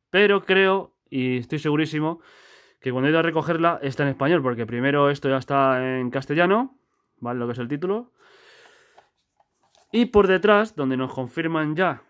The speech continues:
los idiomas, pone castellano cinco punto uno y japonés, ¿vale? Y según Amazon, no sé si es que es un error o algo, supuestamente pone en la descripción que está en japonés con subtítulos en castellano,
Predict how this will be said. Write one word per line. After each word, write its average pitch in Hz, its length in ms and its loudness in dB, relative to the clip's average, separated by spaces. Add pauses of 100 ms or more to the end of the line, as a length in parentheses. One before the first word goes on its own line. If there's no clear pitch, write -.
(280)
los 147 260 -8
idiomas, 139 400 -2
pone 143 320 -2
castellano 131 400 -2
cinco 139 240 -4
punto 135 220 -2
uno 151 100 0
y 123 40 -6
japonés, 107 520 -8
¿vale? 110 240 -14 (600)
Y 214 100 -2
según 202 240 6
Amazon, 208 640 0
no 147 180 -10
sé 165 120 -8
si 160 80 -14
es 147 60 -14
que - 40 -10
es 143 80 -10
un 156 120 -2
error 139 260 -2
o 143 80 2
algo, 151 320 -4 (420)
supuestamente 151 640 -2 (220)
pone 147 300 0
en 151 60 0
la 151 100 0
descripción 151 580 -4
que 131 160 2
está 147 240 -2
en 139 60 -2
japonés 170 580 0
con 175 180 -2
subtítulos 165 500 -6
en 139 100 -6
castellano, 113 560 -8